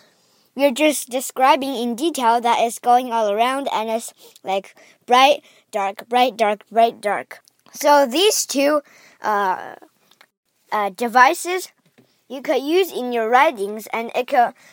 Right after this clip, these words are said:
make your writing much better because, uh,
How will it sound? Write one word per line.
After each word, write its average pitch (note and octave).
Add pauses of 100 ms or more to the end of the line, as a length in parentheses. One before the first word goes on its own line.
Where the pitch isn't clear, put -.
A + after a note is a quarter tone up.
(120)
make D4+
your B3
writing B3
much A#3+
better A#3 (460)
because, D4+ (520)
uh, B3+